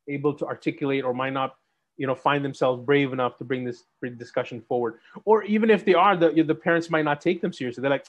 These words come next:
"You're just a kid. What do you know about feeling depressed?" or whatever the case is. Uh, guys, we are, like, about seven, eight minutes away from time's up. So if you got questions, drop them in the chat.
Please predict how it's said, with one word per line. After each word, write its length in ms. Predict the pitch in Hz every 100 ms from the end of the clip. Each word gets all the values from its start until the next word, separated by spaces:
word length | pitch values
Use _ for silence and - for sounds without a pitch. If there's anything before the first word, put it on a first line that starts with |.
| 123
"You're 100 | 131
just 140 | 131
a 60 | 123
kid. 200 | - 123
What 100 | 123
do 60 | 127
you 200 | 117 123
know 120 | 117
about 300 | 110 117 110 - _ _ _ _ _
feeling 260 | 135 123 113
depressed?" 440 | 123 - 117 -
or 20 |
whatever 320 | 110 113 113 110
the 80 |
case 300 | 110 110 107
is. 180 | 110 113 _ _ _ _ _
Uh, 160 | 160 160
guys, 300 | 165 208 160
we 160 | 214
are, 380 | 233 220 214 190
like, 180 | 180 175
about 420 | 175 175 165 -
seven, 380 | - 196 190 190
eight 220 | 180 180
minutes 280 | 180 180 175
away 360 | 160 165 170 170
from 200 | 151 143
time's 320 | 160 165 147
up. 160 | 170 180 - _ _
So 360 | - 175 165 165
if 140 | 156
you 60 | 185
got 220 | 185 175
questions, 640 | - 185 175 - 180 175 143
drop 260 | 165 165
them 160 | 170 170
in 60 |
the 80 | 160
chat. 500 | 151 - 160 165 160